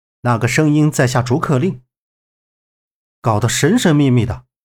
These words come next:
难道怕人看吗？我就来说一声，别再弹了，太吵了。钢琴不是这么弹的。”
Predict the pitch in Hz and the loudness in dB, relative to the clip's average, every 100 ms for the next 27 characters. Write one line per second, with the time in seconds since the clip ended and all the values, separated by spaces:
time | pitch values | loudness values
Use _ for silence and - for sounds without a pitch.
0 | _ - 170 214 214 214 175 202 254 117 | _ -4 0 0 0 2 2 2 2 0
1 | 90 - _ _ _ _ - - 185 180 | -4 -14 _ _ _ _ -4 0 2 0
2 | - 247 143 113 - _ - 202 - - | 0 -2 -2 -4 -8 _ -4 -2 0 -2
3 | 107 104 101 - - 294 - - 85 - | -2 -2 -4 -8 -4 -2 -2 -6 -8 -12
4 | _ _ _ _ _ - 170 175 156 175 | _ _ _ _ _ -4 0 0 0 0
5 | 208 262 214 131 - 98 95 | -2 0 0 -2 -2 -4 -6